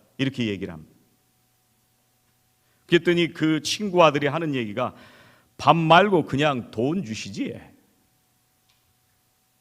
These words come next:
괜히 밥 먹고 술 먹고 하는 것보다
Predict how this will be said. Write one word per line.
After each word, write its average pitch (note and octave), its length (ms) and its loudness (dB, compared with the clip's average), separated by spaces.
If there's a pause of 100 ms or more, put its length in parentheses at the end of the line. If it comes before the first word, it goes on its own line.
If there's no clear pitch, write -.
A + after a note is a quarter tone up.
(2500)
괜히 F#3+ 460 6
밥 - 220 -2
먹고 G3+ 320 4
술 A#3 220 -2
먹고 A3+ 300 4
하는 F3+ 220 4
것보다 C#3+ 400 2